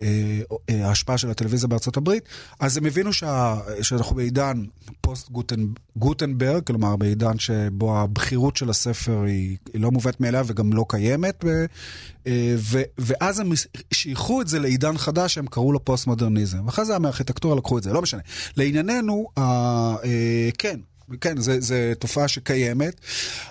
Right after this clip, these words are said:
אבל אני, אני, אני אגיד לך, אני, אני אגיד לך משהו עליי באופן אישי, אני עד, עד לפני שמונה, תשע שנים הייתי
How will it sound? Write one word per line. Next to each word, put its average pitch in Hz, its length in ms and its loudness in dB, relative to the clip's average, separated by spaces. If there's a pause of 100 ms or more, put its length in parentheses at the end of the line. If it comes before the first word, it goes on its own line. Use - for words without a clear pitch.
(100)
אבל 147 280 2
אני, 175 500 2 (1120)
אני, 165 240 0
אני 180 160 0
אגיד 233 140 0
לך, 277 160 -4
אני, 220 560 -2 (320)
אני 160 160 -2
אגיד 220 140 0
לך 240 180 -4
משהו 214 200 -2
עליי 185 160 0
באופן 170 340 -2
אישי, 160 280 0
אני 143 140 0
עד, 175 260 -6 (520)
עד 190 160 -6
לפני 202 220 -8
שמונה, 160 400 -2 (640)
תשע 160 220 -6
שנים 151 300 -2
הייתי 127 720 2